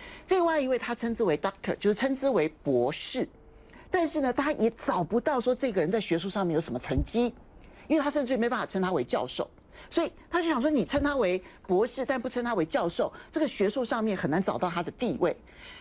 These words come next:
唯一可以被拿来，他三位里头就包括了这一位。他说人家死掉了这个 Bachelor 啊，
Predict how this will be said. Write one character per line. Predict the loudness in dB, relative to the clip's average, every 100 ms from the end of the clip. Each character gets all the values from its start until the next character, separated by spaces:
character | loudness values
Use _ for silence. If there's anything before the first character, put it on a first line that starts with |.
| -12 0
唯 | 2 2
一 | 0 0 0
可 | 0 -2 0
以 | 0
被 | 0 -2
拿 | 0 0 0
来， | -2 -4
他 | -6
三 | -4 -2 2
位 | 2
里 | 0
头 | -2
就 | -2
包 | 0 0
括 | 0
了 | 0
这 | 0
一 | 0
位。 | 0 -2 -8 -14 -6
他 | -2
说 | 2
人 | 2
家 | 0
死 | -4 -6
掉 | -2 0
了 | 0
这 | -2
个 | -2
Bachelor | -4 -2 -2 -2 -4 -10
啊， | -12